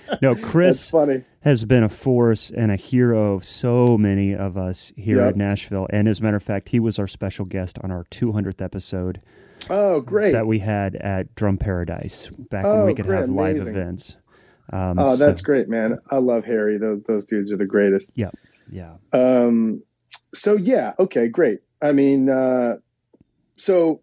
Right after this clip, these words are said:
Speaker 2: yeah, a man that really needs, needs no introduction, especially if you live in Nashville. But,
Speaker 1: Mm-hmm.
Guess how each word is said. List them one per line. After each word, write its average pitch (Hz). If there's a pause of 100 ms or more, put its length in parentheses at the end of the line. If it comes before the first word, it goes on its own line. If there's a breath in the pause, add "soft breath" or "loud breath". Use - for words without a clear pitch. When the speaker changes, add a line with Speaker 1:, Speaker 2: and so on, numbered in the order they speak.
(200)
Speaker 2:
yeah, 131
a 139
man 165
that 143
really 139
needs, 127
needs 135
no 123
introduction, 110
especially 107
if -
you 113
live 104
in 104
Nashville. 104
But, 120
Speaker 1:
Mm-hmm. 98